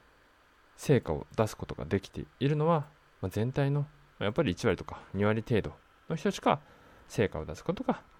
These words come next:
できていない。まあ、よく言う、アフィリエイトで九十五パーセントの人は月五千円稼げていない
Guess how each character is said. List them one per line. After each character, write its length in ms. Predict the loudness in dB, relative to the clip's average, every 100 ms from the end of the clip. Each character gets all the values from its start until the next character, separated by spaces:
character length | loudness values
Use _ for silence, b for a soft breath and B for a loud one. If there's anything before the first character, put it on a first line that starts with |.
| -4
で 100 | -4
き 120 | -4
て 100 | -16 -16 0
い 100 | 2
な 140 | 2
い。 80 | -2 -12 _ _ _ _ _ _ _ _ _ -16 -2
ま 120 | 4
あ、 20 |
よ 100 | 4
く 120 | 6
言 120 | 6
う、 100 | 6 B B B B B B B -4
ア 120 | 0
フ 80 | 2
ィ 20 |
リ 60 | 2
エ 20 |
イ 40 |
ト 100 | 4
で 180 | 2 2 -2 -6
九 160 | 0
十 160 | 2 2
五 140 | 2
パ 120 | 6 6
ー 20 |
セ 120 | 4
ン 40 | 0
ト 80 |
の 40 | -2
人 120 | 0
は 80 | 0
月 180 | -2 -6
五 180 | -4 -4
千 160 | -2
円 80 | -4
稼 280 | -6 -8 -8
げ 60 |
て 80 | -8
い 80 | -8
な 80 |
い 40 | -10